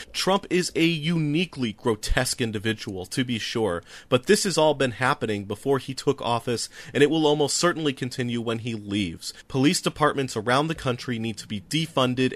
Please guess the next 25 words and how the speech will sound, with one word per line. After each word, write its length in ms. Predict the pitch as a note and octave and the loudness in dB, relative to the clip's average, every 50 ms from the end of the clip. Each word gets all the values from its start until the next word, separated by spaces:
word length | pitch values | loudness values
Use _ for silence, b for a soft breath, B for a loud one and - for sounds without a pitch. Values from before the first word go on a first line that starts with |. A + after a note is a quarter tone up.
| - | -2
and 240 | G#2+ A2 G#2+ G2+ - | -4 -2 -2 -2 -2
dismantled, 760 | - A#2 A2+ - - - G#2+ G2+ G2 G2+ G2 - G#2 G2 F#2 B B B B | -2 -2 0 -2 -4 -2 -2 -2 -2 -2 -2 -4 -6 -6 -6 B B B B
and 120 | F#2+ F#2+ F#2 | -10 -4 0
these 220 | B2 C#3+ C3 - | 0 0 0 -2
problems 580 | - - - B2+ B2 B2+ B2+ A#2+ A#2+ A2+ - - | -6 -2 0 2 2 2 2 -2 -2 -2 -8 -6
don't 340 | _ - B2 B2 C3+ - | _ 0 2 2 0 0
get 200 | - C#3 C3 - | 0 -2 -2 -2
solved 520 | - - - C#3+ B2+ A#2+ G#2 G#2 G#2 - - - | -2 0 2 4 4 6 4 4 2 0 -4 -4
until 560 | G#2 A2 G#2+ - - - A#2+ G#2+ G#2 G#2+ G2+ | -4 -4 -4 -6 -4 -2 0 0 2 0 -2
that 360 | - - G#2 F#2+ F#2 F#2 - - | -2 -2 0 0 0 0 -2 -4
happens. 680 | - G2+ F2 E2 - - D#2+ E2 F#2+ - - - - - _ _ - - - - - - - - B B B B B B B B B B B | -4 -2 -2 -2 -2 -6 -12 -12 -12 -10 -10 -10 -10 -12 _ _ -20 -20 -20 -20 -20 -20 -20 -20 B B B B B B B B B B B
As 160 | C3 D3+ - | 0 0 2
of 100 | F#3+ F3 | 0 0
this 220 | D#3+ F3+ E3 - - | 0 -2 -2 -2 -4
recording, 460 | D#3+ - - C3+ A#2+ A#2 A2+ A2+ G#2+ | -6 -4 -2 -2 -2 0 -2 -2 -2
the 100 | A2 A2 | 0 2
officers 480 | A2+ A2 G#2+ B2 A2+ - - A#2+ - | 2 2 2 0 -6 -6 -6 -6 -6
involved 460 | A#2+ A2 G#2+ A2 G2+ G#2 G#2 G2 - G#2 | -6 -4 -2 0 2 2 2 0 -2 -6
in 80 | G2 | -8
George 260 | G2 - G#2 G#2 G2+ | -4 -4 -4 -4 -4
Floyd's 400 | - - - G#2 G2+ F#2+ - - | -8 -8 -6 -4 -4 -4 -6 -6
murder 260 | - G#2+ G#2+ G#2+ G2+ G2 | -4 -4 -2 -2 -4 -4
have 140 | G#2 G#2+ | -6 -6
been 140 | G2 G2+ F#2+ | -6 -6 -6
charged, 560 | F#2 - - F2+ F2 D#2+ - - - - - | -6 -6 -6 -6 -8 -8 -10 -16 -18 -20 -20